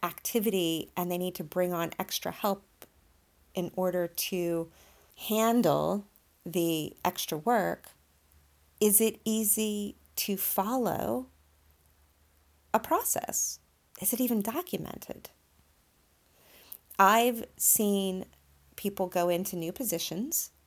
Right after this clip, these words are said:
where there's no documentation, and if they're systems oriented like I am, one of the first things they do is they start to create those systems and they start to document it. Everything should be documented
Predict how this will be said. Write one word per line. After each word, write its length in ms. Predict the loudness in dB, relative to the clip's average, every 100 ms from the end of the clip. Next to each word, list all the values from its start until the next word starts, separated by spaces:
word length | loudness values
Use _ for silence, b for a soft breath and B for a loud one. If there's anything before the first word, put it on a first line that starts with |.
| _ _ -20 -6
where 100 | -4
there's 220 | -2 0
no 260 | 2 4 4
documentation, 1160 | 2 0 -2 -4 -4 -2 -2 -2 -4 -4 -4 -6 B B B _
and 320 | 6 6 4 -2 _
if 140 | -6 2
they're 120 | 2
systems 420 | 4 2 2 4
oriented 500 | 4 6 4 4 2
like 240 | 2 2 4
I 140 | 4
am, 460 | 4 4 0 -2 -4 _ _ _ _ _ _ -2
one 220 | 4 6
of 60 |
the 80 | 6
first 300 | 4 0 0
things 180 | -2 -2
they 100 | 0
do 100 | 0
is 120 | -2
they 100 | -2
start 280 | -2 -2 -4
to 60 | -8
create 360 | -6 -6 -4
those 160 | -6 -4
systems 640 | -4 -4 -6 -10 -12 -12 -14 B B B B
and 120 | -2
they 40 | 0
start 220 | 0 0
to 100 | -2
document 760 | -6 -6 -4 -8 -8 -8 -8 -8
it. 300 | -6 -8 -10 _ _ _ _ _ _ _ b b b b _ 0
Everything 540 | 4 6 6 2 -2 -6
should 200 | -6 -6
be 100 | -6
documented 1040 | 0 0 0 -2 -4 -4 -4 -2 -2 -4